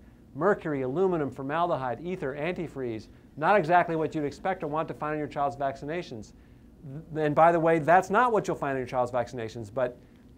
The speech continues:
that's what they're saying you'll find in your child's vaccinations. Um, and they also say vaccines are supposed to safeguard their health,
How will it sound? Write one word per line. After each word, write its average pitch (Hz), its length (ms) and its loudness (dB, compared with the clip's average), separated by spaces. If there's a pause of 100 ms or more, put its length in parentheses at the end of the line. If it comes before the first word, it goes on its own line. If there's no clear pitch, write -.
(240)
that's 156 240 4
what 156 140 -2
they're 131 140 0
saying 214 340 2
you'll 139 80 -4
find 120 200 -10
in 113 40 -8
your 110 80 -10
child's 113 220 -10
vaccinations. 117 680 -14 (440)
Um, 143 380 2 (300)
and 147 120 -4
they 156 60 2
also 175 220 2
say 160 140 0
vaccines 160 440 2
are 151 60 -2
supposed 139 220 -8
to 143 60 -6
safeguard 131 380 -6
their 123 120 -2
health, 175 360 2